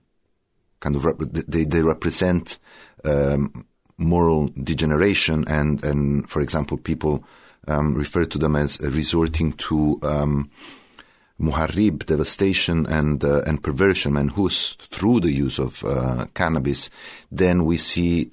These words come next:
um, the state looking at them, uh, less as, um, negatively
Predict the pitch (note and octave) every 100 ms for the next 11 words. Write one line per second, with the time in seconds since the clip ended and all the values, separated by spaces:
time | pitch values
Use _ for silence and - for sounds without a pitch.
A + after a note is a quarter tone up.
0 | C#2+ D#2+ D2+ D2+ C#2+ - D2 D#2+ - F2
1 | F2 D#2+ - - - _ _ _ _ _
2 | - E2 G2+ G#2 F#2+ F2 E2 D#2+ D#2 D#2
3 | - D#2 D2 C2+ E2+ F#2+ F#2+ - - -
4 | D2+ C#2+ C2 - - - _ - G1+ A1
5 | C2 C2+ C#2 - - E2 F#2 G2 F2+ -
6 | B1+ C#2+ C2+